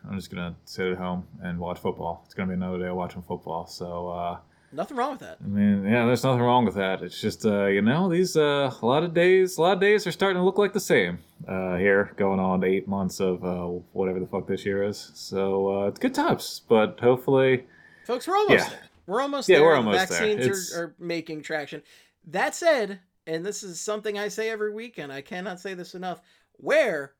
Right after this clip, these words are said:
Speaker 2: your damn mask, wear it over your nose, wash your hands, but the mask is much more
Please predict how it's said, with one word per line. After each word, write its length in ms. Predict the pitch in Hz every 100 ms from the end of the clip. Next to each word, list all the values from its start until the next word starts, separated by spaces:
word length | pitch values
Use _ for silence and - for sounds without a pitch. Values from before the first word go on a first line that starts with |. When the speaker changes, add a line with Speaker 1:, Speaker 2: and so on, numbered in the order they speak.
| _
Speaker 2:
your 200 | 131 127
damn 420 | 165 208 226 202
mask, 400 | 170 160 151 - _
wear 280 | 139 247 262
it 60 | 254
over 180 | 226 202
your 100 | 185
nose, 420 | 165 156 156 - _
wash 300 | 151 170 -
your 80 | 139
hands, 220 | 151 143
but 120 | -
the 60 | 156
mask 340 | 160 147 -
is 140 | 131 147
much 220 | 131 -
more 260 | 131 120